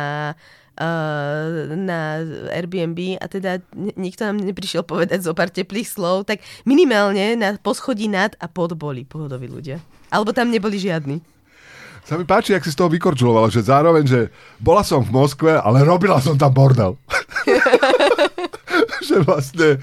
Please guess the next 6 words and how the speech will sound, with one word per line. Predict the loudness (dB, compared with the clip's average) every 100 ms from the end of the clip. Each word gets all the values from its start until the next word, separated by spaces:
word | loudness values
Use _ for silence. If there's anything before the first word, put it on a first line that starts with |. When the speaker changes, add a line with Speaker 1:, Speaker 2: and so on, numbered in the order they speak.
| -10 -16 -12 -10
Speaker 2:
ne, | -2 2 4 4 4
ne, | 6 6 4 2 0
nebudem | 0 2 2 2 2
ja, | 2 0
eh, | -2 -6 -8 -6 -4 -6 -8 -14 -8
podľa | 0 0 2 2 2